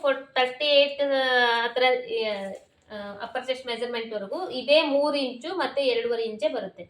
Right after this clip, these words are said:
ಆಮೇಲೆ ಫಾರ್ಟಿ, ಫಾರ್ಟಿ ಟೂ ಬರುತ್ತಲ್ಲ, ಅವಾಗ ಒಂದ್ ಸ್ವಲ್ಪ ಚೇಂಜ್ ಆಗ್ತಾ ಹೋಗ್ತೈತಿ.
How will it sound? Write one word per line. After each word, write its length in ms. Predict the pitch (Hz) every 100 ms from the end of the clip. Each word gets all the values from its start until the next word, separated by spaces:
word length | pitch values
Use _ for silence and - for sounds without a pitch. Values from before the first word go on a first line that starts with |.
| _ _ _ _ _
ಆಮೇಲೆ 320 | 254 277 330
ಫಾರ್ಟಿ, 440 | 320 285 285 320 330
ಫಾರ್ಟಿ 320 | 320 277 294
ಟೂ 140 | 294
ಬರುತ್ತಲ್ಲ, 380 | 262 254 240 240 302
ಅವಾಗ 300 | 285 330 370
ಒಂದ್ 120 | 330
ಸ್ವಲ್ಪ 200 | 285 277
ಚೇಂಜ್ 360 | 262 254 233 220
ಆಗ್ತಾ 260 | 202 - 285
ಹೋಗ್ತೈತಿ. 800 | 220 - 180 - 330 453 -